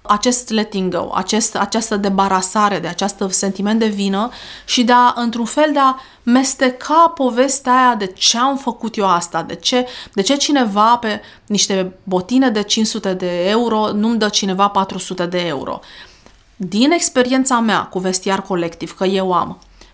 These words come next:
pe un obiect care este extraordinar de bine întreținut, adică într-o formă foarte bună, să spunem purtat, dar nevizibile semnele de uzură,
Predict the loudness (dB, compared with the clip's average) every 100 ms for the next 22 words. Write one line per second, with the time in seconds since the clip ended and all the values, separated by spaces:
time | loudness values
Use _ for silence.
0 | _ 2 4 4 2 2 -2 -2 -8 -4
1 | -2 -2 -4 -4 -2 0 0 0 0 0
2 | 0 0 0 -2 0 -2 -2 -2 -2 -2
3 | -4 -6 -12 -10 -6 -4 -4 -2 -2 -4
4 | -2 0 0 -2 -2 0 0 0 -4 -4
5 | -6 -10 _ -20 -16 -2 -2 0 2 2
6 | 0 -4 0 0 0 -2 -6 -4 -6 -14
7 | _ _ _ -2 2 2 2 2 2 2
8 | 2 2 2 0 -2 -2 0 0 0 -2
9 | -4 -4